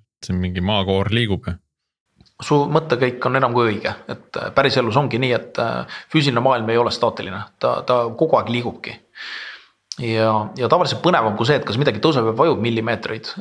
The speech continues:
Speaker 2: kuna tehnoloogia, millega me ra-, kosmosest mõõdame, on tõesti väga täpne. Tema standardveaks loetakse kaks koma üks millimeetrit. Ja me tõepoolest annamegi siis oma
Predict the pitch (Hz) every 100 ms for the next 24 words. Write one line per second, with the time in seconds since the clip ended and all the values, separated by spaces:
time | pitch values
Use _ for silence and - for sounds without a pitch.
0 | - - 123 113 123 143 170 117 110 110
1 | 110 113 135 - 127 113 135 120 - 135
2 | 117 107 139 - 139 123 170 - 92 92
3 | _ _ - - 113 113 143 123 98 131
4 | 113 - - 123 - - 120 135 135 -
5 | 107 139 - 151 135 113 - - - -
6 | - - - - - - 123 113 113 123
7 | 120 127 117 - 120 107 107 101 104 104
8 | 110 113 117